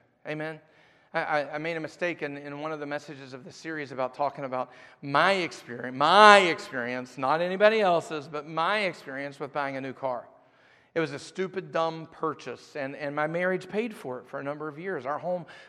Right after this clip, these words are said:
paid for it for a number of years because I wanted what I wanted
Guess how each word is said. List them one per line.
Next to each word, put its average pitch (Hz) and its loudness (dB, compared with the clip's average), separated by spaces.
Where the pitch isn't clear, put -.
paid 202 -2
for 151 -2
it 127 -10
for 156 -6
a - -4
number 147 -4
of 147 -6
years 175 -8
because 127 -6
I 160 6
wanted 175 0
what 160 -2
I 160 0
wanted 175 -4